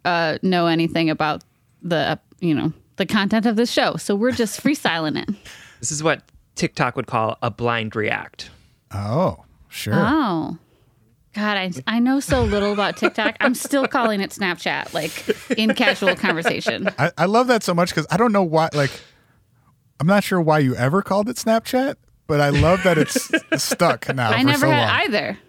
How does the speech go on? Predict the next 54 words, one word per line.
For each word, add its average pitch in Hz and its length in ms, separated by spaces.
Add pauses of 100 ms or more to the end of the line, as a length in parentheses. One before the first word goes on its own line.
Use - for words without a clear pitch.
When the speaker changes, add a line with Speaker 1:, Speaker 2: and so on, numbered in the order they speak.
(100)
Speaker 3:
I 147 100
know. 196 180
Speaker 1:
I, 233 40
no, 220 160
I 160 140
had 226 100
Snapchat 202 440
for, 190 140
like, 165 280 (120)
a 180 80
week, 170 380 (460)
but 160 420 (160)
I 165 100
don't 285 140
know. 165 240
I - 80
just, 220 240
I 214 60
just 240 160
haven't 247 200
caught, 220 280
it's 220 160
a 240 40
metaphor 233 440
that 196 160
I - 20
haven't 196 280
caught 180 260
up. - 200 (220)
<laughs> 359 300
You 302 180
know 233 120
what 208 60
I 190 60
mean? 196 340 (840)
Speaker 3:
Yes, 131 460 (140)
right. 104 200 (520)
I'm - 100
just 285 260
not 202 140
Speaker 1:
Reels 277 160
Speaker 3:
sure 294 180
why. - 140
Speaker 1:
are 240 120
playing 240 480
on 202 120
Instagram, 196 540
and 170 120
I'm 175 80
like, 170 220
"What 247 240
is 302 140
this, 208 200
Vine?" 233 600